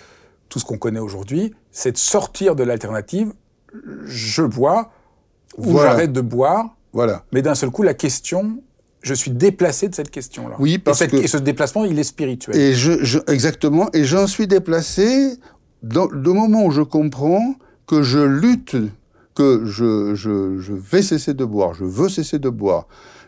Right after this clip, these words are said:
Speaker 2: J'ai enfin gagné une journée dans laquelle je n'ai pas bu. Tout ça appartient au champ de l'addiction. Non seulement, faisant cela, je n'en suis pas sorti, mais j'y suis resté. Et je l'ai même étendu à ça, précisément.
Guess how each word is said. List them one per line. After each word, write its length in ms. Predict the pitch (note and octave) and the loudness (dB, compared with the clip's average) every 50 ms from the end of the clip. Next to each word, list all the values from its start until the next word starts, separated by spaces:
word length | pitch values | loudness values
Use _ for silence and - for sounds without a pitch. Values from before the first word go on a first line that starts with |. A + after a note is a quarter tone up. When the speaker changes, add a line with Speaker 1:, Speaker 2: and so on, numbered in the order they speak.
| - | -10
Speaker 2:
J'ai 260 | G#2+ G2+ G#2+ C3+ F3+ | -6 -2 0 4 4
enfin 800 | G#3 A3+ A#3+ A#3+ A3+ G3+ - - - - - - F#3 A3 A3+ G#3+ F3+ | 6 6 6 4 2 0 -2 -10 -14 -10 -4 -2 0 2 2 0 0
gagné 280 | C#3+ B2+ B2+ C3 C#3 C#3+ | 0 0 0 2 4 4
une 100 | C#3+ C#3 | 4 4
journée 320 | B2 C3+ C#3 C#3 C#3 C#3+ | 2 2 2 2 2 2
dans 120 | C3+ B2 A2+ | 2 2 0
laquelle 240 | A2 G#2+ B2+ A#2+ | 0 0 -2 -2
je 100 | G#2+ G#2+ | -2 0
n'ai 140 | A2+ G#2+ G#2 | 0 0 0
pas 180 | G2+ - G#2+ G#2 | 0 0 0 0
bu. 320 | G#2 G#2+ C#3+ F3+ A3 A3+ - _ _ _ - | 0 -2 -2 0 -2 -2 -4 _ _ _ -6
Tout 140 | - F#3 E3+ | -4 -4 -4
ça 240 | - - - A#3 G#3+ | -2 -2 -2 -2 -2
appartient 420 | G3+ - D#3+ - - - - F#3+ | 0 -2 -4 -6 -6 -8 -6 -2
au 100 | F3+ D#3+ | -2 -2
champ 460 | C#3 - - - - - A3 A3+ G#3 | -2 -2 -6 -8 -2 -2 -2 -2 0
de 80 | E3 B2 | -2 -2
l'addiction. 640 | A2+ A2 G#2 G2 F2+ F#2+ - - - - - - - _ _ _ _ _ _ _ _ _ - | -2 -2 -4 -6 -8 -14 -16 -18 -18 -16 -18 -18 -20 _ _ _ _ _ _ _ _ _ -4
Non 380 | A#2 C#3 E3+ G3+ A3+ B3 A#3+ | 0 0 2 2 4 2 2
seulement, 880 | A3+ - - - G3+ F#3 F3+ E3+ E3 D#3 D#3 D3+ C#3+ C3+ B2+ A2 G2 - _ _ _ _ _ | 0 -2 0 0 2 2 2 0 0 -2 -2 0 0 0 0 -2 -4 -8 _ _ _ _ _
faisant 380 | - - A#2+ A#2+ B2 A#2+ A#2 | -8 -4 -2 0 0 0 0
cela, 360 | A2 - A#2 A2 A2+ A2+ G#2 | -2 -2 -2 0 0 2 0
je 140 | G2+ G2 G#2 | 0 -4 -4
n'en 140 | G2 G#2 G2+ | -4 -4 -4
suis 160 | G2 - G#2+ | -4 -8 -10
pas 160 | G2 - F#2+ | -8 -8 -8
sorti, 640 | F#2 - A2 - - _ - - G4 G4 C#4+ - - _ _ _ _ _ _ _ _ - | -8 -8 -12 -12 -14 _ -10 -6 -4 -2 -2 -2 -4 _ _ _ _ _ _ _ _ -4
mais 100 | A#2 A#2 | -4 -2
j'y 160 | A2+ B2 C3+ | -2 -2 -4
suis 200 | B2+ - - F3+ | -4 -4 -6 -4
resté. 680 | F3 F3+ F3 D#3+ - _ _ - - B3+ C4+ A#3+ A#3 _ _ _ _ _ - - - | -2 -2 -2 -2 -4 _ _ -6 -2 -2 -2 -2 -4 _ _ _ _ _ -20 -8 -2
Et 100 | C3 C3 | -2 -2
je 120 | C3 C3+ | 0 0
l'ai 120 | D3 D3+ D3+ | 2 2 2
même 260 | D#3+ F#3+ A3+ A#3+ A3 - | 2 0 0 -2 -2 0
étendu 640 | - A#3 A3 - - A3 G#3 G#3 G3+ G3+ A#3+ C4 B3+ | 0 0 0 0 2 2 2 2 2 2 2 2 2
à 80 | G#3 | 0
ça, 320 | - - - - C4 B3+ A#3 | -2 -2 -2 -2 0 0 0
précisément. 760 | A#3+ - D3 C3 C3 C3 B2 B2+ B2+ A#2+ A#2 A2+ A2+ A2 | -2 -2 -4 -4 -4 -4 -4 -2 -2 -2 0 -2 -2 -4